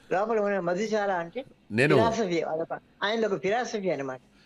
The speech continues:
Speaker 2: నేను
Speaker 1: హరివంశరాయ బచ్చన్ గారు చాలా బాగా పాడతారండి.
Speaker 2: ఓకే.
Speaker 1: చాలా బాగా పాడతారు.
Speaker 2: ఓకే.
Speaker 1: ఒరిజినల్ గా చాలా బాగా పాడతారు.
Speaker 2: ఓకే.
Speaker 1: కావ్యగానం చేస్తుంటే నిజంగా అందరికంటే కూడా అద్భుతంగా, రామధారి సింహ దినకర్ గారు వచ్చారు అప్పుడు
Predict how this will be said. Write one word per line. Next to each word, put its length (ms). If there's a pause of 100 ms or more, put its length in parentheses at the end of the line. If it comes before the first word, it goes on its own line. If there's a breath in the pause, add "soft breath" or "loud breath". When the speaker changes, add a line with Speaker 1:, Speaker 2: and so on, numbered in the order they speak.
(360 soft breath)
Speaker 2:
నేను 240
Speaker 1:
హరివంశరాయ 440
బచ్చన్ 340
గారు 160 (120)
చాలా 220
బాగా 260
పాడతారండి. 760
Speaker 2:
ఓకే. 300 (100)
Speaker 1:
చాలా 180
బాగా 220
పాడతారు. 680
Speaker 2:
ఓకే. 340
Speaker 1:
ఒరిజినల్ 380
గా 220
చాలా 180
బాగా 200
పాడతారు. 680
Speaker 2:
ఓకే. 280 (140)
Speaker 1:
కావ్యగానం 520
చేస్తుంటే 440
నిజంగా 300
అందరికంటే 600
కూడా 260 (340)
అద్భుతంగా, 580 (240 soft breath)
రామధారి 460
సింహ 240
దినకర్ 380
గారు 220
వచ్చారు 300
అప్పుడు 300